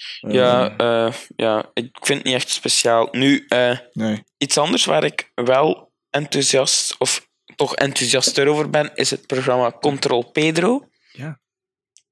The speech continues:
Speaker 1: Eh, dat heb je ook nog niet gezien?
Speaker 2: Nee, maar moet ik hem zien, Wannes?
Speaker 1: Eh, ja, ik vind, ik denk dat het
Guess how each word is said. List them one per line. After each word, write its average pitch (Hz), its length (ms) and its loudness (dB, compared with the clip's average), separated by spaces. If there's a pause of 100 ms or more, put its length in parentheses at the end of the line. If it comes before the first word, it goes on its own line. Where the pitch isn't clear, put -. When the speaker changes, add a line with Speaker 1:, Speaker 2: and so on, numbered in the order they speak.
(460)
Speaker 1:
Eh, 117 340 2 (380)
dat 120 220 0
heb 131 160 2
je 143 100 2
ook 147 100 0
nog 160 200 -4
niet 185 180 -4
gezien? 170 440 -4 (460)
Speaker 2:
Nee, 143 340 -6 (280)
maar 113 160 -6
moet 147 180 -4
ik 135 100 -6
hem 104 120 -6
zien, 104 180 -10
Wannes? 104 320 -18 (420)
Speaker 1:
Eh, 123 380 0 (840)
ja, 143 600 4
ik 147 220 -4
vind, 151 440 -4
ik 123 80 -12
denk 143 180 -2
dat 139 80 0
het - 100 -6